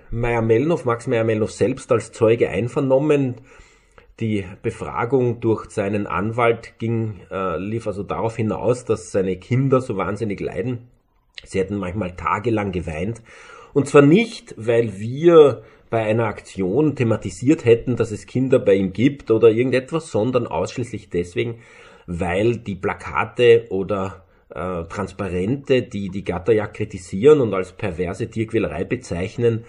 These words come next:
ähm, sozusagen den Vater der Kinder beleidigen und das die Kinder so entsetzt. Also,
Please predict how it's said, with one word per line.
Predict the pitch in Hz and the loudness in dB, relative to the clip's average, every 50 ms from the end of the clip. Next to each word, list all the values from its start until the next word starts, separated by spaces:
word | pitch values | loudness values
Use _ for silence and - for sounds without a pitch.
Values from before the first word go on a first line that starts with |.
| - - - - - - _ - | -20 -20 -20 -20 -20 -20 _ -8
ähm, | - 98 95 98 92 | -6 -6 -4 -4 -6
sozusagen | - - 104 - - 101 90 90 107 92 98 95 101 104 92 | -8 -8 -10 -10 -10 -16 -8 -4 -2 -2 0 -2 -2 -6 -4
den | 95 101 95 92 | -4 -4 -4 -4
Vater | 92 87 - - 80 73 80 78 - - - | -8 -10 -8 -2 0 0 0 0 2 0 0
der | - - 104 | 0 0 -6
Kinder | - - - 110 113 123 123 117 | -6 -6 -6 -4 -4 0 0 0
beleidigen | 95 90 90 76 - - 113 135 147 135 135 123 - | 0 0 -2 -2 0 -2 -2 -2 -2 -2 -2 -4 -2
und | - 101 104 101 - - | -2 -2 -4 -4 -6 -8
das | 98 87 87 - | -8 -8 -8 -8
die | - 104 | -12 -14
Kinder | 92 - 107 98 98 95 92 | -10 -8 -6 -4 -4 -4 -4
so | - - 92 | -4 -4 -4
entsetzt. | 87 85 87 - 101 107 - - - - - - - _ _ _ - - - - _ - - _ _ _ _ _ _ - | -4 -4 -4 -2 0 0 -2 -2 -10 -18 -18 -20 -20 _ _ _ -20 -20 -20 -20 _ -20 -20 _ _ _ _ _ _ -4
Also, | 104 101 98 90 110 104 98 92 87 87 - - | -2 -2 -2 0 2 2 2 2 0 -2 -12 -20